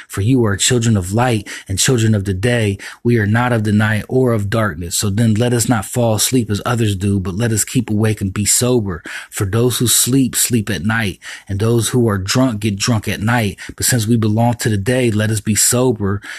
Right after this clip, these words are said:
and put on the breastplate of faith and love, and for a helmet, the hope of salvation.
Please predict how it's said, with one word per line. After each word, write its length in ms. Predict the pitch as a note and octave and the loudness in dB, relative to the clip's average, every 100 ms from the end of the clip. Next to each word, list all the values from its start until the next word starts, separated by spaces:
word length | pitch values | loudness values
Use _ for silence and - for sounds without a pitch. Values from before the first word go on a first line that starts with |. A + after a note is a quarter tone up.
| - | -6
and 140 | G#2 | -4
put 160 | - A#2 | 0 2
on 100 | A#2+ | 4
the 80 | A2 | 2
breastplate 640 | F#2 G#2+ A2+ - - A#2 | 0 -2 -2 -2 0 0
of 80 | G2 | 0
faith 460 | - C3 A#2+ G#2+ - | -2 0 2 0 -4
and 240 | G#2 G2 | -4 0
love, 400 | A#2 B2+ G#2+ G2+ - - - - - | 2 2 0 -2 -8 -20 -20 -18 -6
and 280 | G#2 G#2 | -2 -2
for 240 | - A#2+ G#2+ | -2 0 0
a 80 | G2+ | 2
helmet, 560 | A2+ C3+ A#2+ G#2 - | 2 2 2 0 -4
the 100 | A2 | -2
hope 300 | G#2 B2 B2+ | 0 0 -2
of 80 | G2+ | -2
salvation. 920 | - B2+ G#2+ G#2+ B2+ A2+ - E2 - | 0 0 0 2 2 2 0 -4 -12